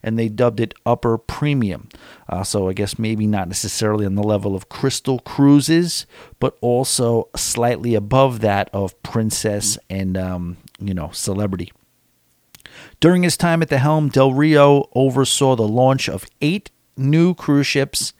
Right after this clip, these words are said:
and Norwegian's private island, the second private island, Harvest Caye, the one in Belize, uh, that you can never go to because of high wind and they wanna save money. Kidding!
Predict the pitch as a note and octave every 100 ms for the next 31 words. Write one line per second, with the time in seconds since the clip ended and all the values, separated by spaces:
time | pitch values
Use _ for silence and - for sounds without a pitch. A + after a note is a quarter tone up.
0 | - - - - E3 F#3+ D#3+ D#3+ - C#3
1 | D3+ D#3 C#3+ C#3+ - - D3 D3 C#3+ C3+
2 | C3 C3 - G#2 A#2 - C3+ C3 G#2+ G#2+
3 | G2 G2 G2 G2 G2 - A2 G#2+ G2+ -
4 | - A#2 F2 - - - _ G2 F#2+ G2+
5 | F#2+ G2 G2 A2+ G#2+ - - - - -
6 | - F#2 F2+ C#2 G2+ - G#2 G2+ F#2 A2
7 | A#2 G2 E2 - E2+ F2 - G2 F2+ A#2
8 | G#2 E2+ - - F#2+ F#2+ F#2 F#2 E2+ G2
9 | F2+ A2+ G2+ - - - - G#3 B3+ C#4+
10 | B3+ C3